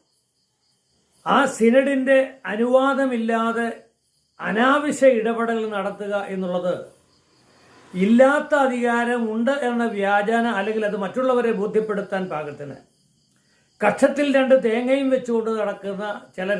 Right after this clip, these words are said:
രാഷ്ട്രീയ നേതാക്കന്മാരുടെ ശൈലിയാണ്. ഇത് അപലപനീയമാണ്, അധികാര ദുർവിനിയോഗമാണ്.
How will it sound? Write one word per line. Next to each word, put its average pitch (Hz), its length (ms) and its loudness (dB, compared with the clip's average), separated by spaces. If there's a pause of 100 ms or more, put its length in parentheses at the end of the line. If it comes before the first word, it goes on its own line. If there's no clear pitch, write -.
രാഷ്ട്രീയ 202 500 2
നേതാക്കന്മാരുടെ 185 760 -6
ശൈലിയാണ്. 143 480 -16 (1120)
ഇത് 185 220 2 (240)
അപലപനീയമാണ്, 233 1000 0 (920)
അധികാര 226 520 2 (160)
ദുർവിനിയോഗമാണ്. 233 880 -2